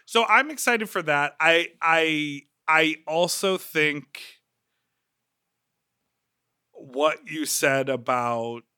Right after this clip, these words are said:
the, oh, I also think, I also loved this season how casual and playful the Boulets got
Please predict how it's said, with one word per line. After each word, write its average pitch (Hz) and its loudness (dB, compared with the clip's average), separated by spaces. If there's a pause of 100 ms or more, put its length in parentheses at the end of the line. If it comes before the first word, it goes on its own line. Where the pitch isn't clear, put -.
(560)
the, 120 -4
oh, 180 6
I 180 6
also 196 2
think, 143 -6 (2250)
I 185 6
also 208 2 (120)
loved 156 4 (100)
this 143 -4
season 160 -6 (280)
how 151 2 (120)
casual 160 0
and 127 -12
playful 135 -10
the 123 -10
Boulets 123 -6
got 123 -2